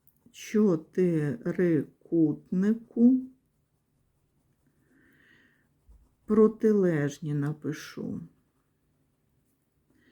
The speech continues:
сторони попарно рівні.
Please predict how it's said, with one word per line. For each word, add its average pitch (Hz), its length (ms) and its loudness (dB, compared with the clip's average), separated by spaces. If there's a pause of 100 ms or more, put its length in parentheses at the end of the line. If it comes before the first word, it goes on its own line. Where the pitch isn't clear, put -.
(440)
сторони 147 1200 0 (4000)
попарно 147 1120 -2 (1700)
рівні. 185 920 2